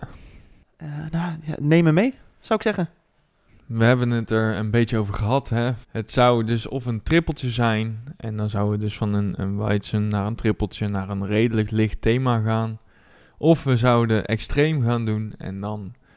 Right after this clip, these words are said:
Speaker 2: van een Weizen naar een gerijpte barley wine
Speaker 1: Oeh.
Speaker 2: naar het thema gaan. Ik heb gekozen voor de triple.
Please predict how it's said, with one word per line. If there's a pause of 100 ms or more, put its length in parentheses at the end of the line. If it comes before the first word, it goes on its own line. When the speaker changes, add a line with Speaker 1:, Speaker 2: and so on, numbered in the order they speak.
(180)
Speaker 2:
van
een
Weizen (120)
naar
een (320)
gerijpte (140)
barley
wine (120)
Speaker 1:
Oeh.
Speaker 2:
naar (200)
het
thema
gaan. (1040)
Ik
heb (720)
gekozen (1500)
voor
de
triple.